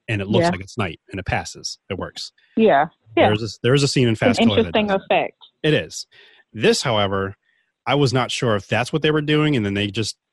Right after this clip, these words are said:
Speaker 1: went in digitally and just blackened the sky or something, or they just used a giant floodlight, and that was their only light for filming, which I think that's what happened, because they were, every once in a while, the characters, as they were walking down the street, would walk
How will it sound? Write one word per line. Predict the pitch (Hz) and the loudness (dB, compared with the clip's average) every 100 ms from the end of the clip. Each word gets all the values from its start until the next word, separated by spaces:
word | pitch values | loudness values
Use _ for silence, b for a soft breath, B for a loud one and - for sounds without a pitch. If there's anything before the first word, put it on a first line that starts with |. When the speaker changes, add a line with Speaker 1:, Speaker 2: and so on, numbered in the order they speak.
| - | -10
Speaker 1:
went | 110 117 | -4 0
in | 113 110 107 | 0 -2 -2
digitally | 98 107 113 117 117 110 | -4 -4 -4 -4 -2 -2
and | 101 | -4
just | 104 - - | -8 -8 -10
blackened | 101 101 107 120 107 98 | -6 -6 -4 -4 -4 -6
the | 95 | -8
sky | - - 95 95 131 175 | -8 -6 -4 -2 -2 -2
or | 165 135 | -4 -6
something, | 139 151 - 190 233 | -4 -6 -4 -4 -4
or | 107 113 143 120 | -4 0 2 2
they | 107 101 | 2 -2
just | 101 104 - - | -2 -4 -6 -8
used | 113 104 101 | -4 -4 -4
a | 95 | -6
giant | 95 113 104 98 | -2 -2 -2 -4
floodlight, | - 135 123 92 92 90 | -6 -4 -4 -4 -6 -8
and | 95 92 92 | -12 -10 -6
that | 101 104 | -6 -4
was | 110 98 | -6 -6
their | 98 98 | -6 -6
only | 104 98 | -8 -8
light | 95 95 95 _ b b b | -6 -6 -8 _ b b b
for | _ 101 90 | _ -10 -8
filming, | - 170 143 123 | -2 0 2 2
which | 110 101 | 0 -2
I | 92 | -4
think | - 202 | -2 0
that's | 170 - | 0 -2
what | 120 | -2
happened, | 107 95 98 92 | -2 -4 -6 -8
because | 85 92 87 85 | -8 -8 -8 -8
they | 92 92 | -8 -6
were, | 90 _ - | -8 _ -14
every | 113 113 | -6 -2
once | 113 113 - | 0 -2 -4
in | |
a | |
while, | 101 98 98 98 | -4 -2 0 -2
the | 92 | -4
characters, | 104 101 - 95 95 | -6 -6 -6 -8 -6
as | 95 98 | -6 -6
they | |
were | 95 | -6
walking | 98 92 101 | -4 -4 -6
down | 92 | -10
the | 92 | -10
street, | - 101 98 - | -10 -8 -10 -14
would | 90 | -10
walk | 92 | -10